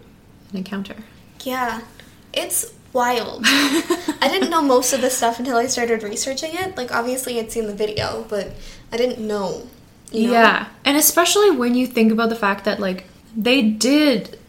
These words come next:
Speaker 1: go out there with the intent to film.
Speaker 2: Mm-hmm.
Speaker 1: Not necessarily a real Bigfoot.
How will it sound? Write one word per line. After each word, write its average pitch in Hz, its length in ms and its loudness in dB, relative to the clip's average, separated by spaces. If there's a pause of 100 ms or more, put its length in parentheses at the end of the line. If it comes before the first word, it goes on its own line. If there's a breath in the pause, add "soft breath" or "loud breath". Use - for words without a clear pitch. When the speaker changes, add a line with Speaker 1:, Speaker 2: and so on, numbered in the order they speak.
Speaker 1:
go 226 440 6
out 285 300 6
there 208 400 -2 (380)
with 247 260 4
the 277 140 4
intent 233 420 0
to 226 140 0
film. 185 760 2 (160)
Speaker 2:
Mm-hmm. 226 520 -6 (340)
Speaker 1:
Not 220 580 6
necessarily 220 720 2
a 202 40 0
real 196 260 2
Bigfoot. 196 460 -2